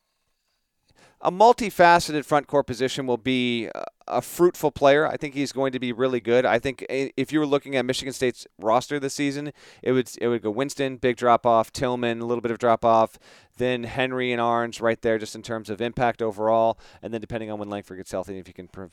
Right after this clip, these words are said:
uh, produce or whatever. But yes, in, if you wanna have, you know, step back, look at it,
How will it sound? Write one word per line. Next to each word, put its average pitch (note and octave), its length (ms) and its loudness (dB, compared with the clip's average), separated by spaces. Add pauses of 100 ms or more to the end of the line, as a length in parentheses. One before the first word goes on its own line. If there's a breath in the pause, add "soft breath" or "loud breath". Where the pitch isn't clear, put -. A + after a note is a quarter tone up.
(260)
uh, C#2 500 -10 (760)
produce A2 340 -8
or G#2 60 -4
whatever. G2+ 260 -4
But C#3 200 2
yes, B2+ 360 2
in, B2 260 -8 (120)
if - 260 -8
you F#3 100 -10
wanna G3+ 220 4
have, D#3 320 4 (320 soft breath)
you C3 120 -4
know, A#2 100 0
step D#3+ 320 4
back, C3+ 300 6
look C3 180 -2
at C3 100 6
it, B2 200 4